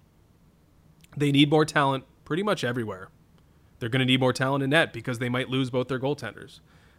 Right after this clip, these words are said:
Um, but building from that defense core out, that might have to be the priority for them. Um,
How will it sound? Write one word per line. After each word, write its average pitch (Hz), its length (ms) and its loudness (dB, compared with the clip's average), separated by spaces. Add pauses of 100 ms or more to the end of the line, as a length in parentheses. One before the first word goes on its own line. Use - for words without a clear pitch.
(140)
Um, 110 500 -2 (1300)
but 127 160 -6
building 131 320 2
from 127 160 -6
that 120 160 -2
defense 117 320 -6
core 117 240 -6
out, 127 220 0 (920)
that 127 180 -2
might 123 140 0
have 117 140 0
to 117 80 -14
be 113 80 -6
the 104 80 -10
priority 95 440 -8
for - 120 -20
them. 87 200 -18 (1500)
Um, 147 600 2